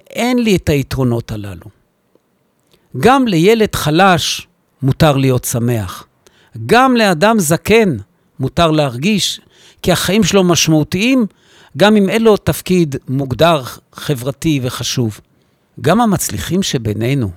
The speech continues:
שעיקר פעולותיהם הוא דרך השכל, החוכמה, הקשרים, הכסף, המשפחה, ההיכרויות, ניסיון חיים, כישרון וכישורים, יגיעו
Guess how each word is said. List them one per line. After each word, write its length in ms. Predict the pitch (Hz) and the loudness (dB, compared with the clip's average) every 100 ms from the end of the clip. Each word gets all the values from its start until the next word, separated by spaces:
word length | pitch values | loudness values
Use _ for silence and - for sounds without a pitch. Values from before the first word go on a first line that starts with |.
| _ _ _ | _ _ _
שעיקר 500 | - - 101 - 185 202 | -12 -8 -8 -2 -2 -2
פעולותיהם 760 | - 117 113 - 135 151 127 - | -2 -4 -4 -4 -2 -2 -2 -8
הוא 100 | 120 | -8
דרך 380 | 113 120 110 - | -6 -6 -8 -10
השכל, 680 | - - 170 - 120 101 | -8 -4 -4 -4 -8 -8
החוכמה, 720 | 107 - 107 127 135 160 139 107 - _ _ - | -12 -14 -12 -8 -2 0 -2 -4 -12 _ _ -18
הקשרים, 680 | - - - 123 185 165 123 | -12 -8 -6 -2 0 0 -2
הכסף, 560 | - 165 - 135 - | -4 -4 -2 -6 -8
המשפחה, 640 | 120 120 - 123 - 170 | -8 -8 -6 -8 -6 -4
ההיכרויות, 800 | 147 117 - 120 127 156 147 - | -4 -6 -8 -6 -2 0 0 -2
ניסיון 480 | 117 - 131 160 165 | -10 -10 -8 -4 -4
חיים, 460 | - 135 170 156 127 - | -6 -6 -2 -2 -4 -8
כישרון 560 | 139 - 143 139 180 139 | -4 -2 0 0 0 0
וכישורים, 880 | - 135 - 127 117 170 247 214 123 - _ _ _ _ _ _ _ - | -4 -4 -2 -2 -2 -2 0 0 -2 -8 _ _ _ _ _ _ _ -8
יגיעו 600 | 101 110 175 220 143 | -6 -2 2 2 0